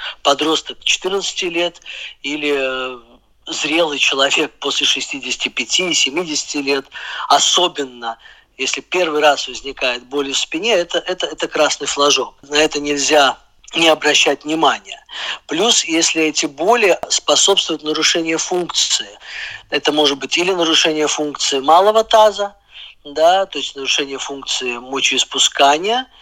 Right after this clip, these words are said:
или это может быть, э, нарушение функции нижних конечностей, да, то есть если боль или онемение, мурашки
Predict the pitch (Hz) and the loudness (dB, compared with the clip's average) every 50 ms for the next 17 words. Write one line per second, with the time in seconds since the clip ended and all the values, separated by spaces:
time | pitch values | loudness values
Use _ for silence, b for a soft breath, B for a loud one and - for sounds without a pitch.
0 | B B B B B B B B - 165 185 214 233 226 220 208 190 - - 180 | B B B B B B B B -10 -6 -4 -4 -4 -2 -2 -2 -2 0 0 -2
1 | 180 - - 165 165 180 190 185 175 165 156 - _ - - 156 165 170 165 - | -2 0 -4 -4 -2 -2 -2 -2 -2 -4 -6 -10 _ -12 -10 -8 -8 -8 -6 -6
2 | - - - 156 151 143 143 143 143 143 143 139 143 143 139 143 143 - - - | -4 -2 0 2 2 4 4 4 4 4 2 0 -2 -4 -2 0 0 0 0 0
3 | 165 160 156 143 131 - - 156 156 147 - - - - 143 139 139 139 135 135 | -2 0 -2 -4 -4 -4 -4 -4 -4 -4 -4 -4 -2 0 0 0 0 0 -2 -4
4 | - _ _ - 156 156 151 143 143 143 139 - 151 147 151 147 135 123 - - | -6 _ _ -8 -4 -2 -2 -2 -2 -4 -4 0 0 0 0 0 -2 -2 -2 -4
5 | - - - - - - - - - 139 160 175 B B B B B B B B | -4 -8 -10 -10 -10 -12 -10 -10 -8 -8 -8 -8 B B B B B B B B
6 | 135 131 - 156 147 - - - 135 127 123 147 - 190 196 202 - B B B | -8 -6 -4 -2 -2 -2 -2 -4 -8 -6 -4 -2 0 0 -2 -2 -6 B B B
7 | B B B B B _ _ - - - 170 180 175 156 143 131 - - - 151 | B B B B B _ _ -14 -6 -2 0 0 2 2 0 -2 -2 -2 -2 -2
8 | 156 156 - 302 151 156 165 180 190 196 180 165 156 151 143 135 131 127 123 123 | -2 -2 -4 -4 -2 -2 -2 0 0 -2 -2 -2 -2 -2 -2 -4 -6 -10 -10 -2
9 | 127 135 151 165 170 165 - - - - 143 139 135 | 2 4 6 6 4 4 0 -4 -4 -6 -8 -8 -8